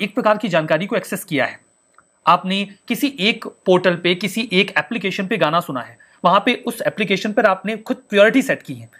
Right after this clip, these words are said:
लेकिन वो प्रायोरिटीज जो सेट हुई हैं, वो आपके डिजिटल वॉलेट के डेटा के बेसिस पे सेट हुई हैं। तो आप कहीं पर कोई और एप्लीकेशन भी खोलते हैं गाना सुनने के लिए,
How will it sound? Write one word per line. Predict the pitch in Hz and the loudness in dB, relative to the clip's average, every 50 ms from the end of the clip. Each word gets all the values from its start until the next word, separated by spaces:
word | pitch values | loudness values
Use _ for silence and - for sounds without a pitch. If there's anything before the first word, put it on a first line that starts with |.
| - _ _ _ _ _ - | -20 _ _ _ _ _ -2
लेकिन | 170 208 - 311 | 0 2 4 4
वो | 311 330 | 4 4
प्रायोरिटीज | 320 233 220 208 214 208 285 311 247 | 4 4 4 4 6 6 6 6 6
जो | 294 302 | 4 2
सेट | - - 254 - - | 2 2 2 2 0
हुई | 208 180 | -2 -4
हैं, | 170 190 262 | -2 0 2
वो | 254 220 | 4 4
आपके | 196 190 - 277 277 | 4 4 2 -2 -2
डिजिटल | 175 160 156 - 262 | -2 -2 -4 -4 -2
वॉलेट | 254 208 175 170 190 190 | 0 2 2 2 2 2
के | 294 240 | 2 2
डेटा | 175 160 - 226 | 2 2 2 2
के | 240 311 302 | 0 0 -2
बेसिस | 233 233 - 285 240 | -4 -4 -6 -6 -6
पे | - - | -4 -2
सेट | - 175 - 170 | -2 -2 -2 -4
हुई | 139 123 | -8 -10
हैं। | 117 - - - - - - - - _ | -10 -14 -20 -20 -20 -20 -20 -20 -4 _
तो | - 277 - - | 0 0 2 4
आप | - 202 285 - - - | 6 6 6 4 2 -2
कहीं | - 247 233 285 | -2 0 2 2
पर | 311 330 349 | 2 0 0
कोई | - - 320 311 | 0 2 2 2
और | - - 190 254 330 | 4 6 6 8 8
एप्लीकेशन | 339 339 349 320 - 285 - - 254 247 | 6 2 0 -2 -2 -2 -2 -2 -2 -2
भी | 269 | -2
खोलते | - - 190 175 160 190 | 0 0 0 0 0 0
हैं | 185 196 180 | 0 2 2
गाना | 175 165 180 | 2 2 0
सुनने | 175 - 175 160 165 160 | -2 -4 -6 -6 -6 -6
के | 175 160 | -4 -2
लिए, | 143 160 220 262 | 0 0 0 0